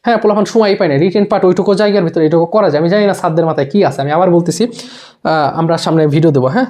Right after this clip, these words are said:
লাস্টে কত পজিশনে, কত কাটমার্কে, কত কী হয়েছে। So, একটু ভিডিওটা সাবস্ক্রাইব করে রাখেন এবং লাইক দিবেন, কারণ লাইক দিলে ভিডিওটা অনেক মানুষের কাছে যাবে। আপনার এখন কষ্ট হইতেছে না? আপনার মতো আরও অনেক ফ্রেন্ডের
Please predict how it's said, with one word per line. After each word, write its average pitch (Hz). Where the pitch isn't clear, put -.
লাস্টে 151
কত 156
পজিশনে, 147
কত 160
কাটমার্কে, 151
কত 165
কী 151
হয়েছে। 147
So, 170
একটু 156
ভিডিওটা 156
সাবস্ক্রাইব 160
করে 190
রাখেন 185
এবং 180
লাইক 143
দিবেন, 127
কারণ 135
লাইক 139
দিলে 175
ভিডিওটা 147
অনেক 180
মানুষের 160
কাছে 156
যাবে। 135
আপনার 190
এখন 196
কষ্ট 247
হইতেছে 165
না? 160
আপনার 156
মতো 139
আরও 139
অনেক 160
ফ্রেন্ডের 131